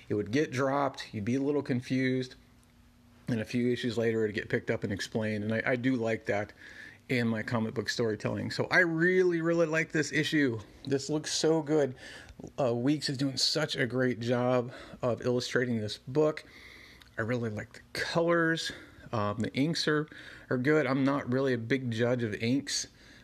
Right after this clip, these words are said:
but I know what I like and I know what I don't. Um, there are ver-, very few inkers that I can point them at and goes, "Oh, that's so-and-so." You know, I can point out Tom Palmer and, um, uh, you know, especially his Avengers stuff in the late eighties and early nineties.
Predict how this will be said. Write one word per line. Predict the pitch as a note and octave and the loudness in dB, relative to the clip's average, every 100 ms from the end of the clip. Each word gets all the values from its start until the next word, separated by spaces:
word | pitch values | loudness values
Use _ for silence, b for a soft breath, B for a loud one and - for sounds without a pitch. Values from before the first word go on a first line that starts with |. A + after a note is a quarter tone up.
| B | B
but | A2+ G#2 - | -2 0 0
I | |
know | A2 A#2+ | 2 2
what | A#2 A2+ | 2 0
I | A2 | 0
like | A2 B2 C3 | 2 0 -2
and | A2+ | -2
I | |
know | G#2+ A#2 | -2 0
what | A2+ | 0
I | G#2+ | -2
don't. | G2 A2 B2 - - - - | 0 0 0 -2 -6 -6 -4
Um, | G#2+ G#2+ | -2 0
there | A2+ | 0
are | |
ver-, | A#2 B2+ A#2+ | 2 2 2
very | B2+ C3 C3+ | 2 4 2
few | - B2+ | 2 0
inkers | C3 C3 B2+ A2 G#2 | 2 0 2 0 0
that | A#2+ | 2
I | A2 | 2
can | A2 A2+ | 2 -4
point | - B2 | -2 -2
them | A#2+ A2+ | 0 0
at | A#2 | 0
and | A2 | -2
goes, | G#2+ | -2
"Oh, | - A#2+ | 2 2
that's | A2+ A2+ - | 2 -2 0
so-and-so." | B2+ A#2+ G#2+ G#2 A2 G2 | 0 0 0 -4 -4 -2
You | G2+ | -2
know, | G#2 | 0
I | G#2+ | 0
can | A#2+ | -2
point | - A2+ A#2+ | -2 -2 0
out | A2+ - B B B B B | -2 -4 B B B B B
Tom | - A2+ A#2 | -2 0 0
Palmer | A#2 A#2+ A#2 A2 G#2 G2 G#2 A2+ - - B2 | 0 0 2 2 0 -2 -4 -8 -14 -8 -4
and, | A2 A2 A2 G#2+ G#2+ G#2 | -2 -2 -2 -2 -4 -2
um, | A2 G#2 G2+ G#2 G#2+ B B B B B B - - - | 0 0 -2 -4 -8 B B B B B B -20 -20 -8
uh, | A#2 - - - | -4 -4 -4 -4
you | A#2 | -2
know, | G#2 | -2
especially | A2 B2+ A#2 A#2 G#2 | -2 -2 0 -2 0
his | A#2 A2 A2 A#2 - | 0 0 -4 -10 -6
Avengers | A2 A2+ A2+ A2+ A2 | -2 0 0 0 -4
stuff | - G#2+ A2 | -2 -2 -2
in | A#2 | -2
the | A2 | -2
late | A2+ A2 | 0 0
eighties | B2 A2+ A2+ G#2+ | -2 -2 -2 -2
and | A2+ | -2
early | A#2 A2+ | -2 -2
nineties. | G#2+ A2 A2 A2 G#2 | -2 -2 -2 -4 -6